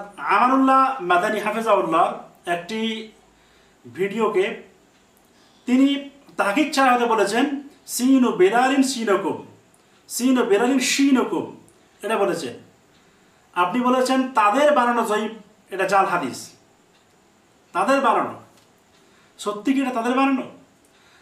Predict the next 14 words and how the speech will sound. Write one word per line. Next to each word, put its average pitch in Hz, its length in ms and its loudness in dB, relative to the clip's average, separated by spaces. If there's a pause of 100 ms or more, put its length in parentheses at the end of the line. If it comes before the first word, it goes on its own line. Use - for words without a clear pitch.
(180)
আব্দুর 269 280 -2
রাজ্জাক 254 260 0
বিন 233 120 -4
ইউসুফ 240 340 -2 (1400)
সিন 269 420 2
পড়েন, 226 440 0
শিন 269 400 4
পড়তে 233 260 0
হয়তো 208 200 0
পারেন 180 260 0
না, 196 240 -4 (120)
তার 175 180 0
হয়তো 175 500 -4 (840)
জড়তা 196 400 2